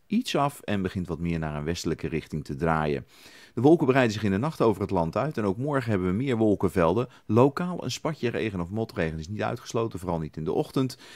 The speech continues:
En het wordt morgen vijftien graden met later op de dag weer wat meer zon. De wind is noordelijk geworden van richting.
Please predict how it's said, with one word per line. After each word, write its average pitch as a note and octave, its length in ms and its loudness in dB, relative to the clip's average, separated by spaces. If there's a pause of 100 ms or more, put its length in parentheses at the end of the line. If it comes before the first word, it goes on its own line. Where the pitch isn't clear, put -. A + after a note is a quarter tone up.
(180)
En A#2+ 100 2
het B2 100 2
wordt C3 180 4
morgen A2+ 560 2
vijftien G2+ 420 0
graden F2 340 2
met F2 80 0
later G2+ 300 -2
op F2 80 -4
de F#2 60 0
dag D#2+ 140 0
weer E2 140 -2
wat D#2 100 -2
meer D#2+ 240 -2
zon. G2+ 240 2
De F2+ 80 2
wind G3 200 -2
is C#3 120 0
noordelijk D#3 400 -2
geworden G2+ 400 2
van F2 280 -4
richting. F2+ 580 0